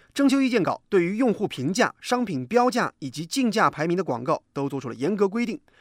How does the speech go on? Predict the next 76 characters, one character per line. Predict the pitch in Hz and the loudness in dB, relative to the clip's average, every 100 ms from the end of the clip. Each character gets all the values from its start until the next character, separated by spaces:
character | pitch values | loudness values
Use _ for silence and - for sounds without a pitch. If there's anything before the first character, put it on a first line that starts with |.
| - | -6
比 | 170 | 0
如 | 214 | 2
第 | 233 | 2
十 | 185 247 | 0 0
五 | 170 | -2
条 | 123 143 | -2 -2
就 | 160 | 0
规 | 135 | 0
定， | 139 131 _ - _ - | -2 -4 _ -20 _ 2
网 | 170 170 | 6 8
络 | 254 247 | 8 4
交 | 262 254 | 6 6
易 | 214 | 4
经 | 233 | 0
营 | 233 | 0
者、 | 156 - _ _ - | -2 -8 _ _ 0
网 | 160 | 4
络 | 233 | 6
经 | 202 233 | 4 4
营 | 247 | 2
者 | 156 101 - | 2 -4 -2
不 | |
得 | 185 190 | 2 2
虚 | - 254 | 2 0
构 | 240 160 | 4 4
交 | 151 | 2
易， | 135 110 _ | 0 -6 _
不 | - | 0
得 | 208 196 | 6 6
虚 | - 277 | 4 0
假 | 196 120 | 2 2
宣 | 208 | 2
传， | 208 139 156 | 2 2 -2
误 | - 220 | -2 -2
导 | 127 | -2
消 | 107 | -2
费 | 135 139 | -4 -4
者。 | - _ _ _ | -8 _ _ _
距 | - 269 | 0 2
离 | 226 | 4
电 | 285 247 | 4 4
子 | 151 | 4
商 | 226 | 4
务 | |
法 | 208 127 | 4 4
实 | - 156 | 0 -4
施 | 165 208 | -4 -6
以 | 147 | -8
及 | 123 | -8
征 | 160 240 | -2 0
求 | 202 220 | 2 0
意 | |
见 | 220 180 | 2 0
稿 | 117 | 0
发 | 113 165 | 0 0
布 | 160 - | 0 -8
已 | |
经 | 127 143 | -6 -4
过 | 165 | -2
去 | 151 | -4
了 | 131 | -4
很 | 120 113 | -8 -6
长 | 147 | -4
一 | 175 | 0
段 | 165 | 0
时 | 131 139 | -2 -2
间， | 175 - _ - - | -4 -4 _ -20 -2
那 | 247 | 2
么 | 220 - _ - | 2 0 _ 2
当 | 294 294 | 4 6
下 | 285 | 6
的 | 185 | 6
网 | 143 | 4
络 | 165 | 4
交 | 147 214 | 4 2
易 | 208 | 0